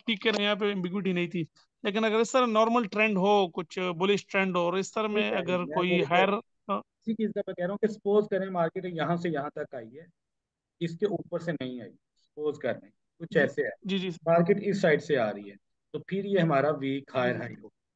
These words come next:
Speaker 1: ठीक है, sir।
Speaker 2: ठीक है, यानी अगर market ऊपर से नीचे नहीं
Speaker 1: ठीक है,
Speaker 2: आई,
Speaker 1: सर।
Speaker 2: जब हम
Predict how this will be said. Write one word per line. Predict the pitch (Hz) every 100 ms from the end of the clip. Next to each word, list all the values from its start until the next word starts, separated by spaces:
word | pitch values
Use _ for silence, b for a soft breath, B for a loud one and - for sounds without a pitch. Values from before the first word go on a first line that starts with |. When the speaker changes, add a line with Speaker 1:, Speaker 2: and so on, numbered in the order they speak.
| _ _ _ _ _ _ _ _ _ _ _ _ _ _ _
Speaker 1:
ठीक | 202 190
है, |
sir। | 160 156 - _ _ _ _ -
Speaker 2:
ठीक | 135
है, | 202 202 202 b b _ -
यानी | 143 175
अगर | 170
market | 170 151 151 170
ऊपर | 156 170
से | 170
नीचे | 170 165
नहीं | 160 165
Speaker 1:
ठीक | 160
है, | 156
Speaker 2:
आई, |
Speaker 1:
सर। | 147 196 - _ _ _
Speaker 2:
जब | 165
हम | 165 190 196 202